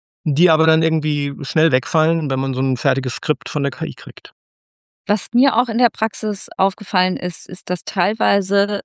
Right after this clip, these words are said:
Speaker 2: Sachen falsch aufgenommen wurden. Also der Patient hat zum Beispiel was erzählt, "Ich nehme die und die Medikamente", und dann stand nachher im Protokoll, "Es wird empfohlen, das und das Medikament zu nehmen in der und der Dosierung." Also das war falsch. Das habe ich nicht gesagt, der Patient hat mir nur erzählt, was er einnimmt.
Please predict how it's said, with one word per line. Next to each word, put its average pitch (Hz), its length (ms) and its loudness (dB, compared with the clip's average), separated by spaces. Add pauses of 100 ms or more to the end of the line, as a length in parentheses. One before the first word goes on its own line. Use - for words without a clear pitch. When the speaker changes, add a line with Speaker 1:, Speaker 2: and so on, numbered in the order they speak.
Speaker 2:
Sachen 196 380 -2
falsch 226 460 -2
aufgenommen 151 600 -4
wurden. 147 360 -2
Also 175 220 -2
der 180 200 4
Patient 220 540 0
hat - 120 2
zum 208 140 -2
Beispiel 185 300 2
was 175 140 -2
erzählt, 240 380 0
"Ich 220 120 -6
nehme 190 160 0
die 190 160 -2
und 170 100 -2
die 180 80 -4
Medikamente", 165 680 -2 (460)
und 196 100 0
dann 208 140 4
stand - 300 -2
nachher 202 320 0
im 180 80 -4
Protokoll, 226 640 0
"Es - 160 -6
wird 196 180 -2
empfohlen, 247 500 2
das 196 200 0
und 180 100 -4
das 175 140 -6
Medikament 170 540 -2
zu 247 120 -6
nehmen 214 260 0
in 185 140 -2
der 175 220 2
und 165 100 -4
der 160 140 -2
Dosierung." 151 600 -8 (540)
Also 190 240 0
das 220 220 2
war 277 240 4 (120)
falsch. - 560 -4
Das - 120 -12
habe 208 160 -4
ich - 120 -8
nicht 233 140 -2
gesagt, 220 400 0
der 196 160 0
Patient 196 380 -2
hat 196 160 -4
mir 180 80 -2
nur 175 100 -2
erzählt, 170 320 -4
was 156 140 -8
er 160 100 -2
einnimmt. - 440 -4